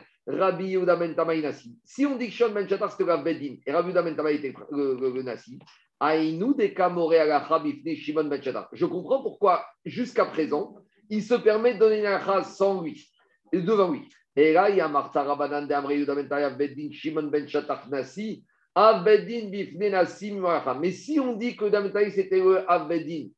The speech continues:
comme Rachamim, comment il s'était permis préalablement de donner une halakha devant le nasi.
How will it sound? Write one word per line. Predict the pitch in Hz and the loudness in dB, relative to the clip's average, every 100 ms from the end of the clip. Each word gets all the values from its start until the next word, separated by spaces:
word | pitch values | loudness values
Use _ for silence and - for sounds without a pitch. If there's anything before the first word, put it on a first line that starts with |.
| _ - | _ -6
comme | 160 | -2
Rachamim, | 175 151 175 151 - _ _ | 0 2 0 0 -8 _ _
comment | 214 240 277 | 4 6 4
il | 277 | 0
s'était | 254 214 247 233 | -2 0 2 4
permis | 226 233 240 | 2 2 -4
préalablement | - 208 208 208 202 202 208 214 202 170 - _ _ | 2 4 6 6 4 6 6 6 2 0 -6 _ _
de | 143 147 233 | -6 0 2
donner | 196 226 220 220 165 - _ _ _ _ _ _ _ - | 4 4 6 4 4 -2 _ _ _ _ _ _ _ -14
une | 214 214 | -6 0
halakha | 196 185 185 196 | 2 2 2 2
devant | 190 170 165 | 2 2 0
le | 139 | -4
nasi. | 107 - 156 214 | -8 -12 -12 -12